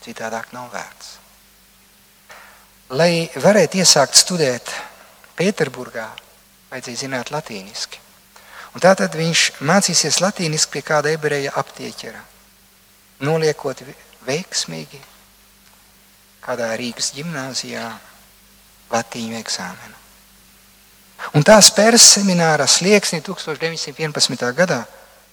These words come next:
ejot kungam pa pēdām, viņš tiks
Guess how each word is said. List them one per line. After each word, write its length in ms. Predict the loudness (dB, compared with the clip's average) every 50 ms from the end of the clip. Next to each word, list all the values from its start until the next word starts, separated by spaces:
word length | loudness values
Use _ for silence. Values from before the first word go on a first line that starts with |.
| _ _ _ _
ejot 280 | 0 0 2 0 -2 -2
kungam 400 | -4 -2 -2 0 0 -2 -4 -6
pa 120 | -8 -10 -6
pēdām, 540 | -2 -2 -2 -2 -2 -4 -4 -6 -6 -6 -8 -10 -14 -20 -20 -20 -20 _ _ _ _ _ _ _ _
viņš 160 | -6 -6 -6 -4
tiks 180 | -4 -2 -2